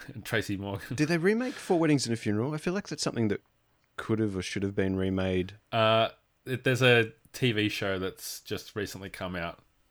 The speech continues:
Speaker 1: called Four Weddings and a Funeral, which
Speaker 2: Right.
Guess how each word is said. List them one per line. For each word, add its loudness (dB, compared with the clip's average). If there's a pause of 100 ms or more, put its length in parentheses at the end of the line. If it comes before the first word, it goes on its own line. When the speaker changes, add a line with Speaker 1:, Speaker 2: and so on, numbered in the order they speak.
(460)
Speaker 1:
called -6
Four -6
Weddings -6
and -12
a -12
Funeral, -10 (200)
which -14 (260)
Speaker 2:
Right. -6